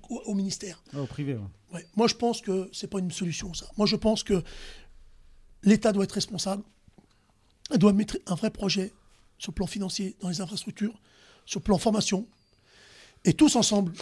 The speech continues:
Speaker 1: je dis bien tous ensemble, avec un projet, un projet qui est évalué, qui est, euh, supervisé et qui est accompagné.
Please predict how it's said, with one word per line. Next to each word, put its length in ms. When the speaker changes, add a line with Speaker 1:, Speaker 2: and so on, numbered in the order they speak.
Speaker 1:
je 100
dis 60
bien 140
tous 220
ensemble, 360
avec 320
un 80
projet, 500
un 100
projet 440
qui 180
est 40
évalué, 500
qui 240
est, 200
euh, 280
supervisé 760
et 60
qui 140
est 40
accompagné. 580